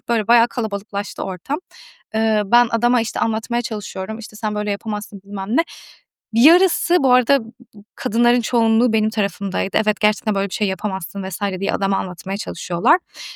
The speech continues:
Diğer tarafı da "Sen ne kadar abartıyorsun, sen, seninle şaka yapmış işte." diyen bir taraf vardı. Ve mesela böyle bir şeyin, böyle bir tartışmanın, ya, o sabah koşuma çıkmışım. Relax etmek için, yani, sabah sporumu yapmaya çıkıyorum. Benim en,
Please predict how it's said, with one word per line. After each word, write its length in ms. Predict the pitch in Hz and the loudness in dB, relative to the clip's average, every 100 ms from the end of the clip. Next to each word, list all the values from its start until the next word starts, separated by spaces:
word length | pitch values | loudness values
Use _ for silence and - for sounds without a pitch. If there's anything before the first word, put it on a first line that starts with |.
| - | 2
Diğer 220 | 285 311 | 6 6
tarafı 380 | 311 285 269 269 | 6 2 2 2
da 140 | 339 320 | 4 4
"Sen 240 | - 254 | 2 2
ne 60 | 269 | 4
kadar 180 | 285 - | 2 2
abartıyorsun, 640 | 208 202 202 208 220 - | 4 2 2 -4 -4 -4
sen, 260 | 285 262 247 226 | -2 0 0 -2
seninle 300 | - 240 269 | -2 0 0
şaka 280 | - - 247 | -2 0 0
yapmış 380 | - 185 180 | 0 -8 -16
işte." 380 | - - 190 - - | -14 -12 -8 -10 -6
diyen 200 | 202 190 | -6 -6
bir 80 | 185 | -10
taraf 300 | - 196 - | -4 -4 -4
vardı. 260 | 196 208 359 - - - | -6 -4 -6 -8 -16 0
Ve 40 | 285 | 2
mesela 600 | 381 - 311 214 233 - _ - - _ _ _ _ - | 4 4 2 4 2 0 _ -20 -20 _ _ _ _ -8
böyle 460 | 214 359 403 392 254 | 4 6 6 4 2
bir 40 | |
şeyin, 280 | - 247 247 | 2 2 4
böyle 160 | 311 359 | 2 0
bir 60 | |
tartışmanın, 720 | - 247 - - 220 208 220 247 | -2 -4 -2 -6 -2 -2 0 0
ya, 120 | 233 - | 0 2
o 160 | 359 - _ - | 0 0 _ -8
sabah 400 | - 277 247 285 - | -2 2 2 2 0
koşuma 380 | - 226 233 226 | -4 -4 0 -2
çıkmışım. 600 | - - 208 - 202 180 _ _ _ _ _ 208 | -2 -6 -6 -4 -6 -8 _ _ _ _ _ 0
Relax 360 | 226 226 - 214 | 4 4 4 0
etmek 320 | - 220 - | 2 -2 -2
için, 220 | - 214 | -2 0
yani, 180 | 196 202 | 0 0
sabah 280 | 220 208 214 | 0 0 -2
sporumu 380 | - 214 202 | -4 -4 0
yapmaya 280 | 196 - 196 | 0 2 -2
çıkıyorum. 360 | - - 196 190 | -4 -6 -4 -4
Benim 200 | 196 - | -4 0
en, 240 | 214 202 | 2 2